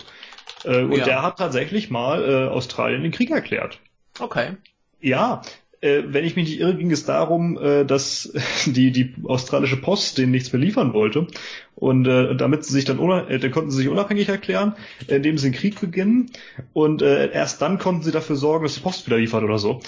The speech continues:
Speaker 1: War so ein
Speaker 2: Mhm.
Speaker 1: bisschen merkwürdig.
Speaker 2: Okay.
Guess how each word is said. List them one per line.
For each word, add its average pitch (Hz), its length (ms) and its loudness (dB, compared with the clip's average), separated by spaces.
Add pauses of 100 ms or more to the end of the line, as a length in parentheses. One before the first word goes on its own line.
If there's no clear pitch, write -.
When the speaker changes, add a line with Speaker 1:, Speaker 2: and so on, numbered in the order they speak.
(140)
Speaker 1:
War 127 140 0
so 131 60 2
ein - 20 2
Speaker 2:
Mhm. - 20 2
Speaker 1:
bisschen 156 220 0
merkwürdig. 131 680 -2 (920)
Speaker 2:
Okay. 165 360 -4